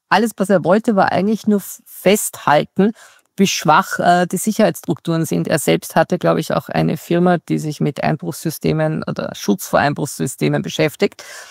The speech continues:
Äh, und er wollte einfach nur zeigen, seht her, wie leicht das geht. Das war ein, ein ganz kurioser, äh, Juwelenraubfall oder,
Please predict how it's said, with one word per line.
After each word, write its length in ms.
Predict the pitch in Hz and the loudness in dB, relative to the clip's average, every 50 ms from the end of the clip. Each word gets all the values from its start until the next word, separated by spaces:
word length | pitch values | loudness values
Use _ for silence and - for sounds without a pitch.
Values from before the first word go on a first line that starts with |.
| - - - _ - | -20 -20 -20 _ 0
Äh, 440 | - 170 170 170 175 180 175 170 165 - - | 2 4 6 8 8 8 8 8 6 4 0
und 340 | _ - 175 175 175 175 - | _ 0 0 2 2 0 0
er 160 | - - 165 | 2 2 4
wollte 240 | 175 190 185 - - | 4 2 2 0 -2
einfach 260 | - - 170 180 175 | -2 -2 -4 -2 -2
nur 200 | 170 180 180 - | 0 0 0 -2
zeigen, 360 | - - 160 - - 175 180 185 | 0 0 2 2 2 2 0 -4
seht 260 | - - 165 - - | -4 -4 -8 -4 2
her, 160 | 170 165 175 | 2 2 4
wie 80 | 175 190 | 4 4
leicht 380 | 190 190 214 277 - - - - | 4 6 4 4 2 0 -2 -2
das 200 | 147 131 - - | -2 -2 -4 -4
geht. 240 | - - - 147 | -2 -2 -2 0
Das 160 | - 151 - - | -2 -4 -4 -2
war 80 | - | -4
ein, 160 | - - - | -4 -4 -4
ein 280 | - - - - - 156 | -4 -6 -4 -4 -4 0
ganz 260 | 147 156 170 175 - | 2 0 0 0 -4
kurioser, 1000 | - 160 147 147 139 - 143 143 156 151 - - - - - - - - - - - - - - - - | -8 -6 -6 -4 -4 -4 -2 0 0 0 0 -2 -6 -6 -6 -6 -4 -4 -4 -4 -4 -6 -6 -8 -10 -4
äh, 60 | - | -4
Juwelenraubfall 1200 | 175 160 160 156 160 160 160 160 156 - 143 147 147 - - - - - - - 143 151 160 156 | -4 -4 -2 0 0 0 0 0 2 4 2 2 2 -2 -16 -20 -20 -6 0 2 2 2 2 0
oder, 180 | 139 - - - | -4 -6 -8 -10